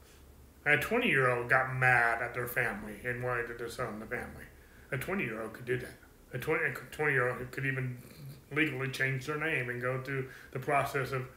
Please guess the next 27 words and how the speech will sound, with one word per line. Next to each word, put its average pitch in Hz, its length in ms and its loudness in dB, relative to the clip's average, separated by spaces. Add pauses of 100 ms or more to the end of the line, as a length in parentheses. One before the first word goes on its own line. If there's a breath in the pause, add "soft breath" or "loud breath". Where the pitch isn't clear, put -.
of 135 100 -2
doing 139 240 -2
that. 139 280 -2 (100)
They 123 100 -4
could 123 160 -4
leave 131 160 0
the 123 80 -6
country, 143 360 0
they 139 120 -2
could 131 160 -6
change 131 260 0
their 127 160 2
identity, 131 580 -4 (280 loud breath)
they - 80 -2
could 131 160 -4
do 131 120 4
all 127 120 2
kinds 127 280 2
of 123 60 -6
stuff 127 300 -2
legally 127 580 0 (240 loud breath)
and 127 400 4
socially 123 600 -2
to 123 100 -8
disown 120 360 -4
the 123 60 -2
family. 123 360 0